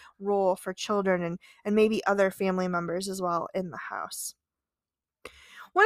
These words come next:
of the things that, um, really stood out to me as I was reading up and thinking about this episode was a quote that said, "Getting through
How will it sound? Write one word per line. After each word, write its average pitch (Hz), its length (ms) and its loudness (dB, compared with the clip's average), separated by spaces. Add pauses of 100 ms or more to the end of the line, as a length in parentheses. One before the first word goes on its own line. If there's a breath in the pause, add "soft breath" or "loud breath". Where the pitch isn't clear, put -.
(120)
of 415 60 4
the 392 120 2
things 294 460 0
that, 220 500 2 (100)
um, 196 380 -2
really 294 520 4
stood 220 240 2
out 190 220 6
to - 120 -4
me 196 300 0 (840)
as 208 200 4
I 208 80 10
was 208 240 4
reading 208 420 2
up 185 240 8
and 180 180 -4
thinking 202 440 -2
about 180 400 2
this 185 360 -2
episode 185 600 -2 (380 loud breath)
was 240 280 10
a 226 60 2
quote 370 480 4
that 214 180 2
said, 214 280 0
"Getting 359 340 4
through 240 320 0